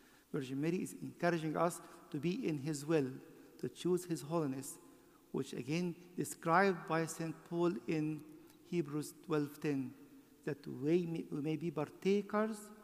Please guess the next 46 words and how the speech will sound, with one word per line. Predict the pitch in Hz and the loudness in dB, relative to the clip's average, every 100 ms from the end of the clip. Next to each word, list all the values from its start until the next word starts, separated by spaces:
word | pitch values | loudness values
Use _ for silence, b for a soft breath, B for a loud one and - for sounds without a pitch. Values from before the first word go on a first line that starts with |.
| - - - - - | -20 -20 -20 -14 -2
of | 151 143 | -2 -2
his | 117 139 131 | -8 -10 -8
holiness. | 131 131 127 120 - - - - _ | -8 -6 -6 -8 -14 -20 -20 -20 _
This | 151 | -8
is | 147 | -4
our | 170 135 | -4 -4
calling. | - 170 180 196 190 - B B B - | 0 2 4 4 2 -8 B B B -4
If | 160 - | -4 2
you | 147 | 0
are | |
forced | - - 196 196 - | 0 6 6 4 -6
to | 175 | -8
be | 180 | -2
in | 180 | 0
this | 156 156 | 0 0
land, | 175 170 214 - - B B B - | 4 4 4 -2 -10 B B B -12
if | - | -12
you | |
choose | - 190 208 | -4 2 2
to | 196 | 2
be | 208 | 0
in | 180 | 2
this | 180 - | 0 2
land, | 170 185 196 190 B B B - | 2 2 0 -8 B B B -10
or | 135 - | -10 -6
even | 170 170 160 - | -2 0 -2 -2
if | 151 - | -6 -6
you | |
have | 139 143 127 | -4 -4 0
been | 147 131 | 0 0
led | 156 170 160 - B B B | -2 -2 -8 -18 B B B
by | 143 151 175 | 0 2 2
the | 165 | 0
Holy | 143 160 | -2 -2
Spirit, | 147 - 143 135 - | -2 0 0 0 -4
by | 135 | -6
God | 123 143 | -4 -4
himself, | 135 131 - 131 123 - - - | -4 -6 -4 -4 -6 -16 -20 -10
to | 135 | -6
be | 147 | -4
in | 139 | -2
the, | 127 127 - | -4 -6 -6
in | - | -6
this | 131 131 - | -6 -6 -6
land, | 127 123 - - B B B B - | -8 -8 -14 -20 B B B B -2
let | 151 | -2